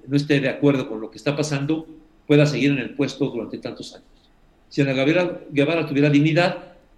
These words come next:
y realmente quisiera el deporte, ya tendría que haber, eh, renunciado. Para que alguien sin escrúpulos, sin antecedentes, sin haber hecho los esfuerzos que hizo ella para llegar a donde llegó, que fue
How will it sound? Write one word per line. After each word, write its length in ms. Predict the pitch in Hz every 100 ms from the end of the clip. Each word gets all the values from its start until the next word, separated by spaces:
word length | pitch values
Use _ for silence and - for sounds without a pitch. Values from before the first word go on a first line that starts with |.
| _
y 80 | 143
realmente 340 | 143 151 151
quisiera 340 | 151 - 151 147
el 80 | 143
deporte, 520 | 147 147 147 180 - - _ _ _ -
ya 140 | 143
tendría 260 | 143 131 131
que 100 | 123
haber, 340 | 120 135 - - - _
eh, 160 | 123 123
renunciado. 680 | 123 123 127 - 113 113 - - -
Para 200 | 139 147
que 100 | 170
alguien 500 | 190 185 196 - - _ _ _
sin 220 | - 135
escrúpulos, 720 | 131 - 175 151 156 165 156 - - -
sin 220 | - 165
antecedentes, 960 | 151 151 147 135 147 147 143 143 - - _
sin 220 | - 170
haber 180 | 147 151
hecho 180 | 147 147
los 140 | 123
esfuerzos 480 | - - 147 143 127
que 100 | 139
hizo 260 | 139 139 131
ella 220 | 131 127
para 160 | 127 120
llegar 220 | 120 135
a 60 |
donde 200 | 131 120
llegó, 280 | 113 110 127
que 100 | 151
fue 280 | 135 131 120